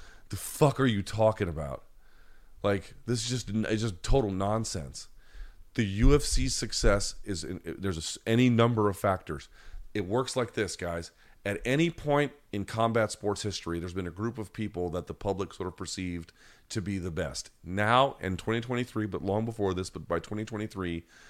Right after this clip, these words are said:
the public perceives the U F C fighters in general to be the best. And so, for any organization to be able to compete, they have to be able to get access to enough of those fighters in crossover bouts that the public would demand,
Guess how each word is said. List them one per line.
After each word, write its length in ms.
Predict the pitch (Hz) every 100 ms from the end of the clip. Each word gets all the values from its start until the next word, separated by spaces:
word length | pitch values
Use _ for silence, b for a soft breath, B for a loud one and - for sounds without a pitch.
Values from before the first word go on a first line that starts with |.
| B
the 80 | -
public 400 | 92 113 110 113
perceives 400 | 110 - 101 98
the 80 | 90
U 200 | 90 101
F 100 | 92
C 120 | -
fighters 460 | 92 87 78 80 - b b
in 220 | 110 110
general 440 | 98 101 90 85
to 180 | 78 98
be 160 | 85 90
the 140 | 80
best. 420 | 76 67 - - - B B B B 117
And 160 | 113
so, 600 | - 156 147 104 98 95 -
for 220 | 113 -
any 280 | 117 123 147
organization 840 | 127 131 117 113 98 110 113 - 92
to 140 | 104
be 80 | 98
able 120 | 98
to 60 | 92
compete, 580 | - 85 - 117 85 -
they 100 | 95
have 260 | 98 101
to 100 | 101
be 80 | 92
able 140 | 92
to 80 | 87
get 340 | 82 98 92 -
access 720 | 92 95 - 98 85 80 - _ B B -
to 160 | 113
enough 360 | 98 101 127 131
of 160 | 107
those 280 | 90 92 87
fighters 440 | - 87 87 87 -
in 180 | 110 110
crossover 580 | - 117 110 104 90
bouts 300 | 85 85 82
that 80 | 87
the 80 | 85
public 340 | 107 101 101
would 140 | 101 95
demand, 560 | 95 90 82 78 78